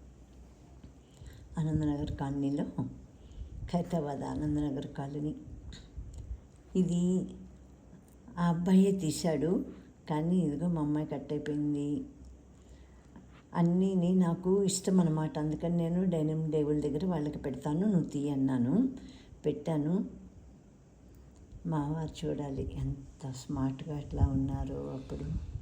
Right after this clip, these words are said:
మా చెల్లి అయితే శత్రుఘ్న సిన్హా అని పెట్టింది పేరు ఆయనకి పెళ్ళప్పుడు. ఇదైతే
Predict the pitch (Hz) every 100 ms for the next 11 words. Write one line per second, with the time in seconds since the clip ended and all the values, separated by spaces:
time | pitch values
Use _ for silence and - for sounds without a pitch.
0 | - - - - - - - - - -
1 | 165 160 156 160 160 - 180 - 127 156
2 | 160 175 165 165 151 165 165 160 156 135
3 | - 156 135 139 135 151 196 - - -
4 | - - 151 139 131 135 190 262 - -
5 | - - - - - - - 170 156 175
6 | - 143 120 - - 180 170 - - -
7 | - - - - - - - - 1047 -
8 | - - - - - - - - - -
9 | - 165 156 151 147 - 196 139 -